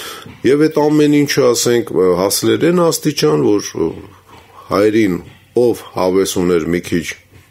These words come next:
փող աշխատեր, հայերի տները վառում էր, հայերին ոչնչացնում էին Բաքվում, ու ոչ միայն Բաքվում,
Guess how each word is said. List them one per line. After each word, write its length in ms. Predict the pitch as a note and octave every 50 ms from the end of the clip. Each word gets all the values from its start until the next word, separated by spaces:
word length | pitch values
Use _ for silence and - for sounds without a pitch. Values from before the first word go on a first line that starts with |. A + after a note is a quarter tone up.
| _ _ _ _ _ _ -
փող 220 | - - G#2+ F2+ F2
աշխատեր, 640 | E2 D#2 - - - F2 E2+ - - C3 D3 C#3+ - - -
հայերի 380 | - G#2+ G#2+ E2+ E2+ E2 E2
տները 400 | D#2 - F#2 E2+ E2 D#2+ D#2 D#2
վառում 440 | D2+ D#2 F2 G2 A2 A#2+ B2+ B2+ A#2+ B2
էր, 160 | A#2+ A#2 A2
հայերին 460 | - G2 E2+ E2 E2+ E2 D#2+ D#2+ D2+
ոչնչացնում 880 | D2 D2+ E2 F#2 - - - C3 - - - - - - - E3 A2 D#2+
էին 220 | - - D3+ D2 -
Բաքվում, 480 | C3 - D2 - - - C#3+ D3 - -
ու 200 | - - G2+ F2+
ոչ 240 | F2+ G2+ A2+ B2+ -
միայն 360 | - C#3 C#3 C#3 C#3+ C#3+ C3+ A#2+
Բաքվում, 540 | B2 B2+ C3 C3 - - C3 C3 C3 C3